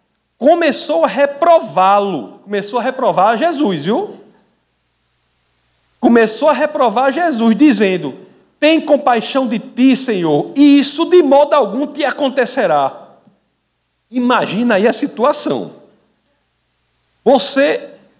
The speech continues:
o cara identifica o Cristo. Depois, quando o próprio Cristo diz o que é necessário que ele passe por todos nós, Pedro diz: reprova o Cristo, reprova Jesus. Eu acho que os outros ficaram tudo com medo, tudo calado, né?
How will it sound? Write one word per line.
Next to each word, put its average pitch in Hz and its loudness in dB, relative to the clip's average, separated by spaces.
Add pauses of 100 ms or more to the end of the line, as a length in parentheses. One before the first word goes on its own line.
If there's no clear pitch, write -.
o 262 2
cara 302 0
identifica 330 -4
o 339 -2
Cristo. 202 -8 (760)
Depois, 302 0
quando 320 -6
o 294 -2
próprio 302 0
Cristo 294 -10
diz 196 -16
o 214 -12
que 262 -8
é 269 2
necessário 269 -2
que 285 -6
ele 285 0
passe 175 -2 (840)
por 254 2
todos 240 -2
nós, 240 -4
Pedro 262 -4
diz: 190 -10 (520)
reprova 196 0
o 165 -6
Cristo, - -16 (640)
reprova 202 0
Jesus. 143 -6 (560)
Eu 233 2
acho 247 -2
que 269 -10
os 156 -6
outros 202 -2
ficaram 202 -4
tudo 175 -14
com 233 -6
medo, 170 -2
tudo - -20
calado, 160 2
né? 160 -4